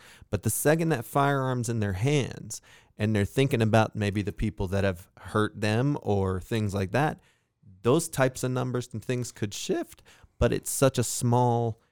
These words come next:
number, the offensive stuff versus how often you have to use it to defend yourself from somebody who's just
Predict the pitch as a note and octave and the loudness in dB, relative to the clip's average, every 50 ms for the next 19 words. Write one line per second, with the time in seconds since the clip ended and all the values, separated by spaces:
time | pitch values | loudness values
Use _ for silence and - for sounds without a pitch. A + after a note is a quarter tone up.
0 | _ _ _ - G2 G2+ A2 B2+ D#3+ E3+ C#3+ A2+ G2+ F#2 - - - - G2+ B2 | _ _ _ -16 -8 -2 2 2 4 4 4 2 2 0 -2 -4 -2 2 2 2
1 | E3 E3+ - - G#2+ G#2 - - F#2+ F#2 - - - A2 G2+ G2+ - - - G#2 | 2 0 0 -2 -2 -2 -2 -4 -6 -8 -6 -6 -2 -2 -2 -2 -2 -4 -4 -4
2 | G2+ G2 - G2+ F#2+ - - A2 A2 G#2+ G#2 G2+ G#2 G#2 G2 - - G#2 G2 F#2+ | -2 -2 -4 -6 -8 -6 -4 -2 -2 -2 -2 -2 -2 -2 -4 -6 -6 -8 -8 -8
3 | F#2 - _ _ _ _ _ _ _ - F#2 F2+ G#2 G2 - G#2 G2 F#2+ G#2+ G2+ | -10 -12 _ _ _ _ _ _ _ -8 -6 -4 -4 -4 -4 -6 -4 -2 -2 -2
4 | F2+ A2 G#2 - - G#2+ G2+ G2 - - - - A2+ C#3 C3+ A2+ F#2 G2 - - | -4 -4 -6 -8 -8 -10 -8 -10 -10 -6 -4 -2 -2 -2 -2 -2 -4 -6 -8 -8
5 | - - G#2 - - - - - - - - G#2+ G#2 - - - F#2 F#2 F2+ G#2 | -8 -8 -8 -10 -10 -10 -10 -8 -8 -6 -4 -4 -4 -4 -4 -6 -8 -6 -6 -6
6 | G2 - - G#2+ G2+ - - | -8 -8 -8 -8 -8 -8 -12